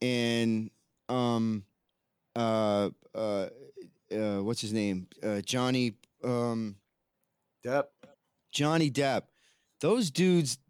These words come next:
Speaker 1: definitely need to be commended, especially Eddie Vedder. Eddie Vedder and, and Johnny Depp did a lot of stuff behind the scenes that nobody knows about that was just a,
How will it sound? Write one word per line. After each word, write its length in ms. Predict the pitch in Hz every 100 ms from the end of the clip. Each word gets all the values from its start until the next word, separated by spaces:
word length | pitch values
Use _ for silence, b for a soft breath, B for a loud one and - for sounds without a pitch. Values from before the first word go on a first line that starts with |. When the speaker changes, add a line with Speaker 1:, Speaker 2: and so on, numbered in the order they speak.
| -
Speaker 1:
definitely 640 | - - 160 180 175 156
need 300 | 151 139 139
to 120 | - 120
be 180 | 123
commended, 640 | 117 131 113 107 98 87 -
especially 540 | - - 202 - 180 -
Eddie 220 | 135 123
Vedder. 440 | 101 98 90 78 - _ _ _ _ _ _ _ _ _ _ _ _ _ _ _ _
Eddie 220 | 139 156 170
Vedder 400 | 147 147 143 -
and, 440 | 131 117 113 107 104 _ _ _ -
and 80 | 113
Johnny 260 | 139 143
Depp 220 | 127 120 -
did 100 | 117
a 60 |
lot 180 | 120 127
of 60 | 127
stuff 320 | - 123 -
behind 420 | 110 - 117 120
the 40 |
scenes 340 | 113 - 120 107
that 60 |
nobody 360 | 101 127 123 123
knows 300 | 117 117 117
about 480 | 110 117 117 117 107
that 320 | 104 98 95 _ _ _ _ _ _ _ _ -
was 180 | 127 117
just 360 | 131 - - _ _ _
a, 120 | -